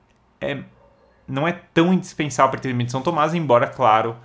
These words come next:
a pessoa mais ou menos entender como que os termos filosóficos passaram do grego pro latim poderia ajudar bastante. Isso, de fato, seria uma coisa.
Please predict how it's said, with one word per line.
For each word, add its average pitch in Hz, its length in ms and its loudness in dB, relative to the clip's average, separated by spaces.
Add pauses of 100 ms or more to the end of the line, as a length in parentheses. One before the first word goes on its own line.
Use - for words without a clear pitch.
(360)
a 107 60 -8
pessoa 131 300 -4
mais 127 160 -2
ou 131 60 -4
menos 123 220 -4
entender 120 260 -2
como 147 200 -4
que 151 80 -12
os - 80 -10
termos 120 260 -4
filosóficos 110 540 -2
passaram 117 380 -4
do 107 80 -6
grego 104 300 -4
pro 113 140 -10
latim 123 400 -2
poderia 147 320 -4
ajudar 113 260 -2
bastante. 104 520 -6
Isso, 101 160 -12
de 98 120 -16
fato, - 280 -6
seria 107 200 -8
uma 104 120 -8
coisa. 98 580 -6